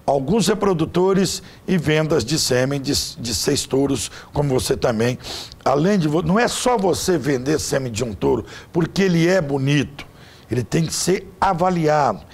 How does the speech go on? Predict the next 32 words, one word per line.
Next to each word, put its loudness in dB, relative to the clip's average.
ele -2
tem 0
que -4
ser -2
testado 0
e 2
provado. 0
E 2
isso, -4
esse 0
sêmen -2
desses -2
touros -2
tem 2
essa 0
conduta -2
e 4
esse -4
trabalho 2
mais 2
do -2
que -4
especial. -2
Muito -2
obrigado 2
a 2
você, 0
meu 2
amigo. 0
Lembrando 2
aos -2
senhores 0